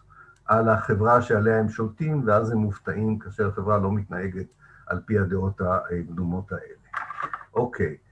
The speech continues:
יהודית גם שואלת, אם אלף תשע מאות שלושים ושש היה מאוחר מדי, כמו שאתה אומר, מתי היו הזדמנויות עצמאות פלסטיניות שהתפספסו, אבל היה להם פוטנציאל להצליח?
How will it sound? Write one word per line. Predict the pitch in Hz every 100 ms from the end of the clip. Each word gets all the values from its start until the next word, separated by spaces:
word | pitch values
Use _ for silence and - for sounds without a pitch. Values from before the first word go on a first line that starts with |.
| -
יהודית | 127 143 120
גם | 131 143
שואלת, | 135 123 110 101 101 -
אם | 131
אלף | 131 135
תשע | 151
מאות | 156
שלושים | 147 143 143
ושש | 139 -
היה | 120
מאוחר | 117 104 - 113
מדי, | 104 90 92 87
כמו | 101 101
שאתה | -
אומר, | 98 98 101
מתי | 101 98 131
היו | 139 135
הזדמנויות | 110 113 107 110 113
עצמאות | 101 - 98 117 120
פלסטיניות | 107 98 - 117 107 - - -
שהתפספסו, | - 107 - 98 - - 98 - 170 127
אבל | 117
היה | 110 117
להם | 113 107
פוטנציאל | 110 104 92 104
להצליח? | 98 95 - 165 85